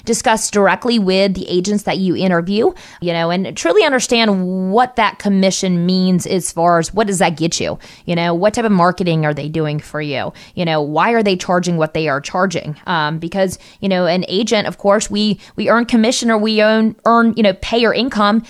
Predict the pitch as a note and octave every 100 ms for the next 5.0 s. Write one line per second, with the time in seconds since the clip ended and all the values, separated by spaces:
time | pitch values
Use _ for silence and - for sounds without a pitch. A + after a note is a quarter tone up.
0 | - - G#3+ A3+ A3+ G#3+ G#3+ C#4 - G3
1 | G3 - G#3+ G3 G3 F#3+ F3+ - E3+ F3
2 | E3+ C#3+ D#3+ E3+ D#3+ C3 - - - -
3 | F3+ F#3 F3+ - F#3 A3 A3 F3+ F3+ F3
4 | - E3+ - C3+ - - E3 C3 F#2+